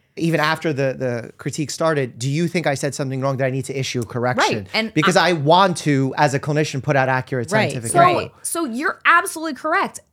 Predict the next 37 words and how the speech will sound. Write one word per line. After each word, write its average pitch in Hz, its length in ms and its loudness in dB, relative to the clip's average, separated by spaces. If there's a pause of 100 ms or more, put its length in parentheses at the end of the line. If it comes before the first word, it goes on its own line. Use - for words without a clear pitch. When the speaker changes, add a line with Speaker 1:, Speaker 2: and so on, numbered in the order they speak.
(120)
Speaker 2:
Typically, 269 640 -4
a 208 80 -2
lot 196 220 0
of 311 120 -2
these 302 200 -6
child, 185 580 -2 (340)
I 185 100 -6
don't 220 100 -2
wanna 226 120 -4
say - 100 -8
childhood 180 420 -2
illness, 156 200 -6
'cause 196 160 -8
of 190 100 -6
course 196 240 -6
adults 151 300 -6
can 196 120 -6
get 185 160 -2
Speaker 1:
Of - 60 0
Speaker 2:
R 165 120 2
S 170 60 -2
V - 40 4
Speaker 1:
course, 160 180 -4
Speaker 2:
as 269 80 -4
Speaker 1:
yeah. 131 60 -2
Speaker 2:
well. 156 260 -4 (320)
But 269 300 2
these 220 260 -4
illnesses 254 560 -2 (520)
that 196 200 0
are 190 160 2
typically 277 540 -4
more 214 200 0
severe 175 360 -6
in 170 60 -6
childhood, 147 460 -6
influenza, 180 640 -4